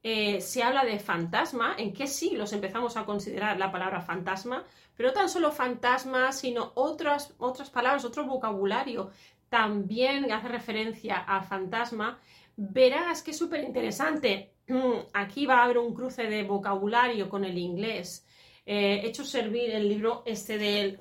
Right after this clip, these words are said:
de Oxford, de Dictionary, eh, English Etymology. Como verás, es en inglés. Entonces, lo que me he encontrado aquí igual no es exactamente lo que me encontraría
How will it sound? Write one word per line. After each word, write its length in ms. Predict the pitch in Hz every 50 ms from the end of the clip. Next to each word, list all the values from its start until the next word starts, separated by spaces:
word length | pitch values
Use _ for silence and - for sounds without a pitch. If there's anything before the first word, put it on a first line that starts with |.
| - -
de 500 | 220 190 208 202 196 196 190 196 202 208
Oxford, 440 | 240 233 220 - - 208 214 240 247
de 220 | 226 202 190 196
Dictionary, 420 | 190 214 220 202 - 233 226 214 -
eh, 320 | - 214 202 190 185 180 180 -
English 280 | 208 202 196 196 196
Etymology. 720 | 208 185 190 - 185 190 202 220 220 202 196 202 196 196 - - - - _
Como 180 | - 226 214 214
verás, 300 | 220 220 233 254 254 302
es 300 | 311 311 - - _ _ _ _ _ -
en 120 | 240 226
inglés. 380 | 220 214 214 202 220 226 208 180
Entonces, 580 | 214 208 180 - 254 247 247 214 196 170 - - _ _ _ _ _ _
lo 160 | - 220 220 214
que 80 | 226
me 100 | 233 254
he 60 | 269
encontrado 380 | 302 311 392 370 359 381 339 320
aquí 480 | 302 294 294 - 269 277 285 311 - _ _ _ _ -
igual 500 | 247 240 226 208 208 247 269 320 330 311
no 60 | 320
es 120 | 330 320 -
exactamente 640 | 254 254 - 262 247 226 233 226 233 220 214 254
lo 140 | 262 262 247
que 80 | 247 226
me 140 | 226 214 208
encontraría 960 | 196 196 196 - 214 214 208 202 190 196 196 185 190 214 262 294 220 214